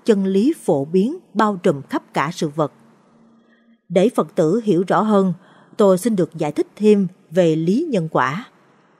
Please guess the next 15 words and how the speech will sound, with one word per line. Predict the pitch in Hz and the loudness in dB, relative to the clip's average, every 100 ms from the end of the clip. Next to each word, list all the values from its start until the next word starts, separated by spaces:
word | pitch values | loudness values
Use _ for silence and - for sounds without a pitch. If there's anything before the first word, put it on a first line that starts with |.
| _ _ _ - | _ _ _ -4
Nhân | 202 220 214 185 - - | 0 2 2 -2 -8 -6
là | 170 | -4
hạt | 165 151 - | -4 -8 -2
giống, | 175 190 320 - _ _ _ _ | 0 0 -4 -10 _ _ _ _
quả | - 143 147 240 - _ | 2 2 2 -4 -10 _
là | 190 151 | -2 -2
trái | - 196 196 277 370 _ | -2 -4 -2 -2 -4 _
hay | - 208 175 165 | -6 -2 -2 -2
kết | - - - | -6 -4 -2
quả. | 156 135 196 - _ _ _ _ _ - | 0 0 -4 -12 _ _ _ _ _ -4
Như | 202 202 190 | 2 4 4
ta | 190 233 185 | 2 -4 0
gieo | 226 208 | 0 0
hạt | 170 131 _ | -4 -10 _
cam | 196 202 196 | -2 0 -2